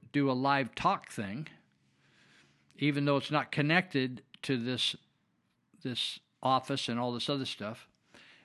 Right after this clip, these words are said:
And so State Farm canceled their insurance on this building that has nothing to do with the radio or the radio in the past and the, uh,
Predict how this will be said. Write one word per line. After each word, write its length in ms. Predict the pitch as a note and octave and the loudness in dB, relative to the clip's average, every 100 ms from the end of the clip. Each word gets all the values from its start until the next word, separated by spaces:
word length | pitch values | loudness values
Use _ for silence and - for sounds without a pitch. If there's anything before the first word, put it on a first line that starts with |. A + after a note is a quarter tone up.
| - | -4
And 160 | D#3+ D3+ | 0 2
so 240 | - D3+ | 4 4
State 480 | C#3 - F#3+ A3 G#3 | 4 4 4 4 2
Farm 580 | - F#3 C#3+ A#2+ D3+ D#3+ - _ _ _ _ _ _ _ _ _ _ _ _ _ _ _ _ _ - - - | 0 4 4 4 0 -6 -12 _ _ _ _ _ _ _ _ _ _ _ _ _ _ _ _ _ -8 -6 2
canceled 500 | E3 F#3+ F#3 D3+ C3 | 6 6 6 2 4
their 160 | D3 | 4
insurance 640 | C#3+ - F#3 A#2 - - - _ _ _ - | 4 4 4 2 -2 -10 -12 _ _ _ 0
on 160 | C3+ | 2
this 200 | C#3+ D3 | 4 2
building 420 | - F#3+ D#3+ G2 - _ - | 4 4 4 0 -8 _ 0
that 140 | C3+ | 2
has 200 | D3 B2 | 2 4
nothing 320 | E3 E3 D3+ | 2 4 2
to 80 | C#3 | 2
do 180 | C#3 D3 | 4 4
with 160 | C#3 | 4
the 100 | C3+ | 2
radio 580 | C3 D3 C#3+ C#3 C#3 C#3 - | 4 4 6 6 4 2 0
or 460 | C3+ C3 C3 A#2 - _ - A#2 _ _ _ A#2+ | 4 4 4 0 -8 _ -12 -12 _ _ _ -6
the 140 | A#2+ | 0
radio 420 | D3 D#3 D3 C3 | 2 4 4 4
in 60 | B2 | 2
the 80 | A#2 | 0
past 600 | C#3+ B2 A#2+ - - - - _ - - - - - _ _ - | 2 2 0 -4 -8 -12 -20 _ -20 -20 -20 -20 -20 _ _ -4
and 320 | C#3 C#3+ C#3 | 0 2 2
the, 340 | C3 C3+ C3 - | 2 2 0 -2
uh, 320 | B2+ B2 A#2+ | 0 2 2